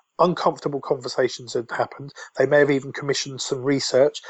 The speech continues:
They had data to back up what they needed to do, but something kicks in to actually stop the action.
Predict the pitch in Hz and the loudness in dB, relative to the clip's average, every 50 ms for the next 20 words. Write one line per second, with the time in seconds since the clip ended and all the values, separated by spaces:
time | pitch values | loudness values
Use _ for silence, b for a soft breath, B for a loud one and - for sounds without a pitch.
0 | B B - - - 139 120 - 151 160 165 - - - - 131 127 - 139 - | B B 0 0 0 2 2 4 6 6 4 4 0 -4 -4 0 2 2 2 2
1 | - - 123 123 131 120 135 131 123 123 123 120 120 117 - - 120 - 120 113 | 0 -4 -2 -2 -2 -4 -2 -2 -2 -2 -4 -8 -8 -12 -14 -10 -4 -2 0 0
2 | 110 110 - B B B B B - 123 - - - - 175 160 156 - - 160 | 0 -2 -6 B B B B B -2 -2 0 0 2 2 2 2 2 -2 -4 -4
3 | 147 139 - - - 156 - - - - 147 135 117 107 107 107 - - 135 127 | -4 -4 -4 -2 0 0 0 0 2 4 4 4 4 2 -2 -4 0 2 2 2
4 | 107 - - - 127 120 - - - - 147 120 - 131 123 123 127 - - - | 2 0 -6 -6 -6 -4 -4 -4 -2 0 -2 -2 0 -2 -2 -2 -2 -4 -6 -10
5 | - 104 | -10 -10